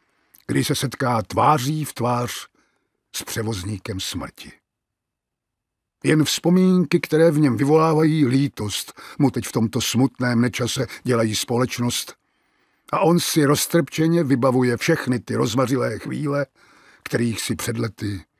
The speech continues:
vůbec nevážil. Tehdy, za mlada, byl obklopen svými kumpány, s nimiž bok po boku bojoval v nesčetných bitvách,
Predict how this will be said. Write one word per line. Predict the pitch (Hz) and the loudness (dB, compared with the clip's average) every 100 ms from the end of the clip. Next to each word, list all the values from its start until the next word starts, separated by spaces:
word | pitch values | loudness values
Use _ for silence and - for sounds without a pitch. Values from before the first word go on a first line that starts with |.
| _ _ _ - | _ _ _ -8
vůbec | 98 123 110 98 - - | -4 -2 -4 -8 -8 -6
nevážil. | 92 76 - - - - - _ _ _ _ _ _ _ _ _ _ _ | -6 -8 -10 -12 -14 -14 -18 _ _ _ _ _ _ _ _ _ _ _
Tehdy, | 123 123 113 113 110 107 95 _ _ _ _ _ - | -2 -2 -2 -2 -4 -4 -10 _ _ _ _ _ -10
za | 160 123 | -2 2
mlada, | 127 123 113 90 104 92 - _ _ _ _ | 2 2 0 -2 -4 -6 -10 _ _ _ _
byl | 123 135 175 | 2 2 2
obklopen | 143 - 131 127 120 | -2 0 2 2 0
svými | - 117 123 120 | 0 0 2 0
kumpány, | - 120 107 123 127 123 123 92 _ _ - _ - | 0 0 2 2 4 2 0 -4 _ _ -20 _ -8
s | - | 0
nimiž | 147 147 110 | 4 4 4
bok | 95 139 - | 2 0 0
po | 151 135 | 2 4
boku | 139 - 127 | 4 2 0
bojoval | 104 131 127 123 117 - - | 4 4 6 4 2 -2 -2
v | 131 | 2
nesčetných | 139 - 147 - 131 113 87 | 2 2 0 0 -2 -2 -2
bitvách, | 135 - 127 131 131 | -2 0 0 0 -2